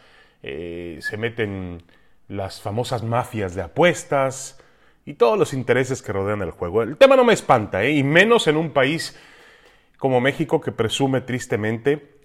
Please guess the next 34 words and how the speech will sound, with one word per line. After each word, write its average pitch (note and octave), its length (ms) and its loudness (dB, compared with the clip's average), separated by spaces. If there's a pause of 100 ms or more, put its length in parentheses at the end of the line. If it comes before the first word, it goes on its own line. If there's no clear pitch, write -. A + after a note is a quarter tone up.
(280)
de G2 140 -2
uno B2+ 200 0
de A#2 60 2
los G#2+ 200 0
índices A#2 400 -6
de G#2 140 -6
corrupción G#2 500 -4
más A2 320 -2
altos G#2+ 360 -2
que G#2 60 -10
existen F#2+ 640 -8
en F2 220 -12
todo G2 460 -4
el E2+ 160 -14
planeta. D#2+ 640 -12 (360)
El F#2+ 120 -6
fútbol A2+ 580 2
no G2 140 -4
es G2+ 120 -8
ajeno A2+ 540 -2
a A2+ 60 0
la F2+ 160 -4
cultura A2 520 -2
del B2+ 140 -4
mexicano F2+ 560 0 (320)
y G#2+ 60 0
a G2+ 40 2
los F#2+ 140 -2
problemas G#2 480 -2
que - 60 -20
también F#2 280 -8
tiene F2 220 -8
el E2 80 -12
mexicano. - 540 -14